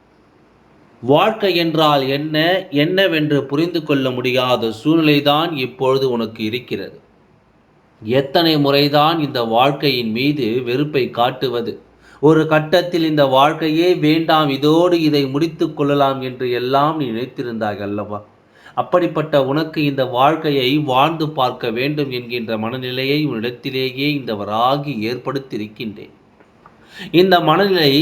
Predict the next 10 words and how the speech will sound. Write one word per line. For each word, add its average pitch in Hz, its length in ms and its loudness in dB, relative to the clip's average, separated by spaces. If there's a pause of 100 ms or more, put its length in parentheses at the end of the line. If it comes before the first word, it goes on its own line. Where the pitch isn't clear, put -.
(120)
உன்னை 151 260 2 (140)
வாழ்க்கையில் 151 560 2
நிச்சயமாக 151 680 0
நல்லதொரு 151 540 2
மனநிலைக்கு 127 640 -6
கொண்டு 147 320 -4
செல்லப் 107 380 -6
போகிறது. 110 460 -6 (920)
எல்லோராலும் 165 840 4
அத்தனை 151 380 -2